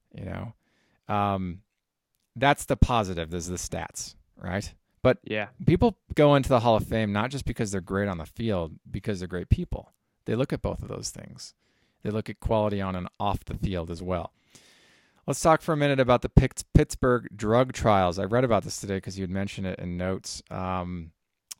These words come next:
Speaker 1: now, this is my understanding. Now, Ryan, you wanna just introduce us with this?
Speaker 2: Yeah, Pittsburgh drug trials are an interesting little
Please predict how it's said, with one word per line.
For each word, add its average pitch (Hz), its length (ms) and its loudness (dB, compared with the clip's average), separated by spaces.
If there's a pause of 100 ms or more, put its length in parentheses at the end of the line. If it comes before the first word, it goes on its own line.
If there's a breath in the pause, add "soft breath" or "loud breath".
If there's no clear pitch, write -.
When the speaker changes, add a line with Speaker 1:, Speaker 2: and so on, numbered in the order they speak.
(560 soft breath)
Speaker 1:
now, 135 200 4
this 135 160 4
is 135 100 0
my 131 140 6
understanding. 120 500 2
Now, 113 160 2
Ryan, 110 500 2
you 120 140 -6
wanna 123 160 2
just 107 160 -4
introduce 113 340 -2
us 117 140 0
with 120 140 -4
this? 123 360 -2 (800)
Speaker 2:
Yeah, 135 300 0 (160)
Pittsburgh 180 360 -4
drug 135 220 -2
trials 143 400 -4
are 110 360 -2
an - 140 -10 (120)
interesting 120 720 -6
little 104 500 -2